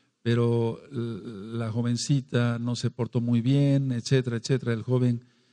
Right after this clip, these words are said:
eh, pero es kadosh el joven, el joven decide postergar la boda, etcétera. Bueno, eso es lo mismo que hizo Yahshua.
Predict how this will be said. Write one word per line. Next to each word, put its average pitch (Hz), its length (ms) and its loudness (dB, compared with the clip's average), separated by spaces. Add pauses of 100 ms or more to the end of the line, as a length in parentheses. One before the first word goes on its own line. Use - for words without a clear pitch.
(200)
eh, 113 420 -2
pero 120 180 0
es 123 160 0
kadosh 120 400 -2
el 117 120 0
joven, 139 560 4
el 117 120 -4
joven 123 320 -2
decide 117 560 -2 (360)
postergar 123 580 0
la 117 140 -2
boda, 139 540 4
etcétera. 131 760 0 (220)
Bueno, 113 260 2
eso 113 180 2
es 117 60 4
lo 113 100 -2
mismo 117 340 -2
que 107 120 -4
hizo 98 220 -4
Yahshua. - 440 -6